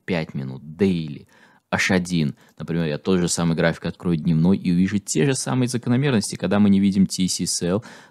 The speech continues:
цена преимущественно идёт вверх. Когда мы не видим T C buy, цена идёт вниз. Понятно, в масштабе дневного графика это всё происходит гораздо дольше,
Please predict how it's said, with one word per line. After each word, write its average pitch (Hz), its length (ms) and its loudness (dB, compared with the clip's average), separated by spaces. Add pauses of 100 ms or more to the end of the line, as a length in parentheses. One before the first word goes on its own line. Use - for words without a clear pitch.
цена 87 240 0
преимущественно 85 720 -4
идёт 85 240 -8
вверх. 95 280 -4 (280)
Когда 82 160 0
мы 87 100 4
не 78 120 0
видим 76 260 -2
T 78 160 -8
C 73 200 -6
buy, 69 340 -4 (240)
цена 73 260 -16
идёт 71 200 -18
вниз. - 140 -6
Понятно, 110 440 2
в 98 80 -4
масштабе 92 560 0
дневного 85 400 2
графика 80 500 -4 (300)
это - 160 -10
всё - 160 -8
происходит 73 500 -14
гораздо - 380 -16
дольше, 101 400 2